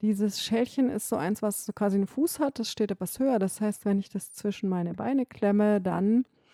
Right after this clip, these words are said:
komme ich oben auch tatsächlich an das Schälchen dran. Wunderbar. Und das läuft ganz klasse. Und diese ganze Geschichte hab ich jetzt in so eine etwas dickere Brotzeitdose von meinem Sohn, die er eh nie benutzt, getan.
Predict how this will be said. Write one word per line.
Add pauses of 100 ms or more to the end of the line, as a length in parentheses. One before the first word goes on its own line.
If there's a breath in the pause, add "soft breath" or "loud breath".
(400 soft breath)
komme
ich
oben
auch
tatsächlich
an
das
Schälchen
dran.
Wunderbar. (1300)
Und
das
läuft
ganz
klasse. (460 loud breath)
Und
diese
ganze
Geschichte
hab
ich
jetzt
in
so
eine
etwas
dickere
Brotzeitdose
von
meinem
Sohn,
die
er
eh
nie
benutzt,
getan.